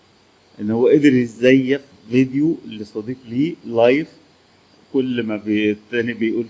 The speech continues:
كلمة يك-، يكتب له أو يح-، يقولها بصوت، تاني يغير الصوت ويغير الفيديو، والوجه يتحرك بنفس الكلام اللي الصوت بيتعمل. الراجل ما شكش لحظة إن ده مش صاحبه أو إن ده كمبيوتر.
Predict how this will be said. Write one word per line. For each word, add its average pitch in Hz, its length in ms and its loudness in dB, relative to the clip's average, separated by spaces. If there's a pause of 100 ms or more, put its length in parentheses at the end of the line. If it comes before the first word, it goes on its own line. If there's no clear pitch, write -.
كلمة 123 260 -2
يك-، 120 200 -2
يكتب 120 500 -2
له 120 340 -2
أو 98 200 -2
يح-، 98 240 -10
يقولها 104 500 -6
بصوت، 123 440 -6
تاني 117 140 -4
يغير 117 280 -2
الصوت 117 300 -14
ويغير 113 240 -6
الفيديو، 123 420 -8 (480)
والوجه 120 480 2
يتحرك 127 560 -4
بنفس 123 260 -10
الكلام 117 480 -4
اللي 101 240 -12
الصوت 110 320 -16
بيتعمل. 113 460 -6 (520)
الراجل 127 280 0
ما 120 120 -10
شكش - 460 -14
لحظة 135 440 -2
إن 110 180 -4
ده 117 140 0
مش 120 120 -14
صاحبه 127 460 -6
أو 104 160 -6
إن 101 80 -10
ده 110 80 -10
كمبيوتر. 107 340 -12